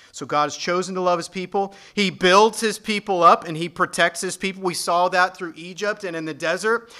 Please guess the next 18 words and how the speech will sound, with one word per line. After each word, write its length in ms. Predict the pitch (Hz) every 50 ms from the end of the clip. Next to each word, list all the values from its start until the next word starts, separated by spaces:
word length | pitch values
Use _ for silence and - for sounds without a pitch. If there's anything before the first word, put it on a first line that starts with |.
| - - - -
We 160 | 180 180 185
also 280 | 196 226 240 240 262 254
see 260 | - - 226 233 220
that 100 | 202 180
God 320 | 131 175 175 180 190 190
is 120 | 185 156 160
a 300 | 165 160 156 151 135 - - _ _ _ -
patient 680 | - - 185 190 202 196 - - 202 196 - - - - _ 147 139
God. 360 | 156 160 160 170 175 190 180 _ _ _ _ _ _ _ _ _ _ _ _ _ _ _ _ - -
God 140 | - 147 147
is 80 | 135 -
very 200 | 151 156 160 156
patient, 480 | 156 - 147 143 143 - 165 165 165 _ _ _ _ _ _ _ _ _ _ _ -
and 200 | - 139 135 135
he 100 | 151 160
demonstrates 760 | 139 - 147 135 143 156 147 143 - 165 151 156 - - -
long 360 | 127 120 127 139 147 143 139
suffering. 560 | - - 147 135 - - 160 160 165 175 175